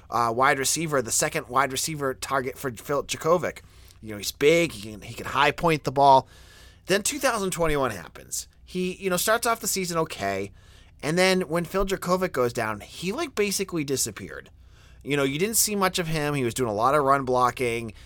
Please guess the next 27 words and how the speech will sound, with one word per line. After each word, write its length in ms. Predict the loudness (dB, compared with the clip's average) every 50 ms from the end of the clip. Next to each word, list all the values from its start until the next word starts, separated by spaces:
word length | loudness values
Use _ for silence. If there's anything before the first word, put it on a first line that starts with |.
| -20 -20 -20 -16 -14
Uh, 60 | -10 -2
Dennis 240 | 0 0 0 0
Grosel 380 | 0 0 -2 0 2 0 0 0
couldn't 240 | -2 -4 -4 -4 -4
get 160 | -2 -2 0
him 120 | 0 -2
the 60 | -2 -2
ball. 240 | 0 0 0 0
He 160 | 0 -2 -2 -2
ends 180 | -2 -2 -4
the 100 | -4 -4
year 240 | -4 -2 -2 -2 -2
with 180 | -2 -4 -6 -6
eleven 380 | -8 -4 -4 -4 -4 -4 -6
catches 420 | -8 -6 -6 -6 -4 -4 -6 -6 -8 -10 -10
and 120 | -4 -4
then 100 | -2 0
gets 200 | 0 -2 -2 -4
hurt 500 | -8 -10 -8 -2 0 2 2 2 0 -4 -12 -20 -20 -20 -18 -8
in 100 | -4 0
November 400 | 0 2 4 4 2 4 4 0
and 120 | -2 -2 -2
has 300 | -2 -2 -2 -2 -2 -6 -10 -18 -20 -18 -10
surgery 720 | -4 -2 0 0 0 0 0 -2 -2 -4 -2 -2 -2 -4
on 220 | -4 -4 -4 -6
his 340 | -6 -8 -10 -8 -8 -8 -10
finger. 440 | -10 -10 -8 -8 -8 -8 -12 -16 -18